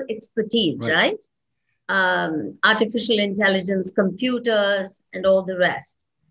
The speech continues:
Speaker 1: So what made you go back? What triggered this
Speaker 2: So, you
Speaker 1: interest?
Speaker 2: know, that's a good question. So, you know, sometimes,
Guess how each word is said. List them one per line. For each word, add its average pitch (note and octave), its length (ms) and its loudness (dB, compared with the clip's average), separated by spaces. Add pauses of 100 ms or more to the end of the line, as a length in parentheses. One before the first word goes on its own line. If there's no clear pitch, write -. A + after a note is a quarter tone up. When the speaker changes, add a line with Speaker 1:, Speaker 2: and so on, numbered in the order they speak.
(140)
Speaker 1:
So C#4+ 140 -2
what F4 320 0
made F4 220 0
you D4 120 2
go A3 200 0
back? E3+ 360 -2 (100)
What F4 280 2
triggered B3 500 -2
this - 360 -8
Speaker 2:
So, - 60 -20 (140)
you F3+ 100 4
Speaker 1:
interest? E3 240 4
Speaker 2:
know, G3 300 0
that's C#3+ 280 0
a E3+ 40 2
good D#3+ 180 -2
question. C#3+ 440 0
So, E3 120 -2
you D#3 120 2
know, E3+ 120 0
sometimes, D3 680 0